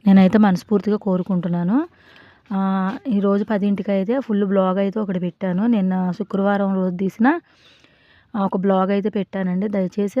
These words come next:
ఆ వీడియో అయితే ఫుల్గా చూడండి. చూసి అలాగే వెళ్ళిపోకుండా ఒక లైక్ అయితే ఇవ్వండి. అలాగే చిన్న కామెంట్ పెట్టండి. నచ్చితే ఒక సబ్స్క్రైబ్ చేసుకోండి. అలాగే మీ ఫ్రెండ్స్‌కి, ఫ్యామిలీస్‌కి అయితే షేర్ చేయండి.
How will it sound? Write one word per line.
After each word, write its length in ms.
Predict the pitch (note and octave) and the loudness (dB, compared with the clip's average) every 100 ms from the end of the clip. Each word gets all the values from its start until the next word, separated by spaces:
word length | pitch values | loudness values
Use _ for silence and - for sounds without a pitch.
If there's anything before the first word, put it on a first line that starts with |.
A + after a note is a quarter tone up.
| C4 | -2
ఆ 140 | B3 | 0
వీడియో 320 | G3 G3 G3+ | 0 0 0
అయితే 180 | G3+ G#3+ | -2 -4
ఫుల్గా 380 | - G#3 F#3+ G3+ | -4 -2 0 -2
చూడండి. 440 | G3+ F#3 F#3 G3+ A3 | -2 -2 -2 -4 -4
చూసి 320 | G#3 F#3+ C#4 | -4 -4 -4
అలాగే 320 | C4 F#3+ F#3+ | -2 -2 -2
వెళ్ళిపోకుండా 680 | F#3+ F3 G3 F#3+ F#3 F#3+ B3+ - _ _ - _ - | -2 -2 -4 -6 -4 -6 -6 -10 _ _ -20 _ -6
ఒక 160 | G3 | 0
లైక్ 280 | G3+ F#3+ F#3 | 2 2 0
అయితే 240 | G#3 G3 | -2 -2
ఇవ్వండి. 280 | G3+ F#3+ G#3 | -2 -2 -2
అలాగే 280 | B3 F#3+ G#3 | -2 -2 -4
చిన్న 200 | G#3+ G3 | -2 -4
కామెంట్ 380 | G3 F3+ F#3 F#3+ | -2 -2 -2 -2
పెట్టండి. 480 | F#3+ F3+ - F#3 A#3 F4+ | -4 -6 -6 -4 -4 -4
నచ్చితే 400 | B3 G3 - F#3 | -2 -2 -4 -2
ఒక 160 | C#4 C#4+ _ _ _ | -2 -2 _ _ _
సబ్స్క్రైబ్ 440 | - F#3+ - G#3+ G3+ | -4 -4 0 0 2
చేసుకోండి. 540 | F#3+ - F#3+ F#3 A#3+ E4 - - - - - | 0 -2 -2 0 -2 -4 -12 -20 -20 -14 -4
అలాగే 280 | F#3+ G3 | 0 2
మీ 140 | A3 G#3+ | 2 0
ఫ్రెండ్స్‌కి, 440 | G3 F#3+ - - | 0 -2 -2 -6
ఫ్యామిలీస్‌కి 520 | - G3+ F#3+ F#3+ - | -2 -2 -2 -4 -2
అయితే 260 | G3 F#3+ C#4+ E4 _ _ - | -2 0 -2 -2 _ _ -20
షేర్ 300 | - G#3 G3 | -4 -2 0
చేయండి. 440 | - G3 F3+ F#3 | 0 -2 -2 -2